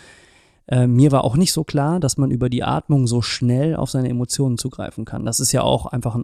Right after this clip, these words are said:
unglaubliches Potenzial. Ähm, also ich, was ich hier mitnehme, ist tatsächlich für mich, ähm, häufiger, äh, diese, diese Arten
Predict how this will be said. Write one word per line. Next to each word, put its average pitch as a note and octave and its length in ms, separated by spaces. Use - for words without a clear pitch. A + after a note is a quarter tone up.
unglaubliches B2+ 1120
Potenzial. A#2 640
Ähm, A#2 440
also A#2+ 340
ich, - 300
was B2+ 360
ich - 120
hier D3 160
mitnehme, D#3 460
ist - 140
tatsächlich D3 600
für - 160
mich, C3+ 400
ähm, B2+ 680
häufiger, D3+ 600
äh, - 260
diese, C3+ 380
diese C3 640
Arten C#3 500